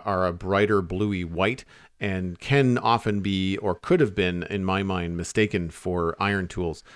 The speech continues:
Uh, most people ask in my chat, uh, in terms of what question I get a lot is, "What texture pack am I, is, am I, am I using?" And so, um, I, I have changed the silhouette of the, uh, diamond pick, the diamond axe. I think the diamond shovel is about the same.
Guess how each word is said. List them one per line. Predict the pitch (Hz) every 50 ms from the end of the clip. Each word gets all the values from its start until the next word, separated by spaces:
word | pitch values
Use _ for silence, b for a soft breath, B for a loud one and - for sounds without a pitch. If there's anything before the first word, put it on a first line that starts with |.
| B B B
Uh, | 95 90 87 78
most | 95 107 107 104 - -
people | 104 95 - 95 92
ask | 92 92 90 - -
in | 90 82
my | 82 82
chat, | 82 - - 90 85 82 - _ _ -
uh, | 92 85 82
in | 85
terms | 82 - 92 87 92
of | 87
what | 80 85 -
question | - 90 85 - - -
I | - 135 131
get | 123 101
a |
lot | 87 87 80 76 - -
is, | 85 80 80
"What | 82 87 80 -
texture | - 95 90 - 87
pack | 78 76 69 - -
am | 73 76
I, | 78 82 82
is, | 80 - - 85 87
am | 78
I, | 78 80 78 -
am | 92 85 82
I | 80
using?" | 80 80 82 78 82 78 76 b b b b b b b _ -
And | 101 98 90 87
so, | - - 98 92 90 87 85 85 -
um, | 78 85 82 82 85 -
I, | - 90 90 92 90 90 90 90 - - _ _ -
I | 98 92
have | 92 90 95 95 87 -
changed | - - 113 107 104 95 - -
the | - 92 90 85
silhouette | - - 95 87 95 104 95 - - B B B B B _ _ -
of | 98 92 90 87 85 78 92 95
the, | - 92 87 85 82 82 82 82 -
uh, | - 82 78 76 76
diamond | - 98 101 104 101 95 -
pick, | - 98 92 - - -
the | 90 87 82 80 80
diamond | - 90 90 90 87
axe. | 85 85 85 87 - - - - - _ _
I | - _ _ _ -
think | 143 165
the | 151
diamond | 113 113 110 107 95 -
shovel | - 98 90 85
is | 78
about | 82 76 85 82 -
the | -
same. | - - 92 82 82 80 78